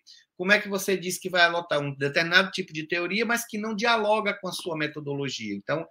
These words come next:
é muito importante você perceber que esse diálogo, ele, ele existe. Isso é uma coisa ampla, macro, da relação teoria-metodologia. Mas existem alguns aspectos mais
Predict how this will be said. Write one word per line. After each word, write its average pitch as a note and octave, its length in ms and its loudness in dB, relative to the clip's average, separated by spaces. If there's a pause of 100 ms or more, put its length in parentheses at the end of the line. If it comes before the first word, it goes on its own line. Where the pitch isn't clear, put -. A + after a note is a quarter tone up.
(160)
é C#3+ 100 0
muito A3 240 -2
importante F#3 680 -4
você F3 560 -2 (380)
perceber G#3 760 4
que G3 120 0
esse G3+ 280 2
diálogo, G3 640 6
ele, G3 460 4 (680)
ele G3+ 280 8
existe. C#3+ 640 0
Isso D3+ 180 0
é F3 40 6
uma G3 220 0
coisa G3+ 380 0 (300)
ampla, D3 520 2
macro, C3 920 4 (300)
da D3+ 120 4
relação D#3+ 520 2
teoria-metodologia. D#3+ 1200 -2 (300)
Mas A#3+ 260 8
existem B3+ 380 2
alguns B3 260 -2
aspectos G3+ 640 0
mais G#3 540 0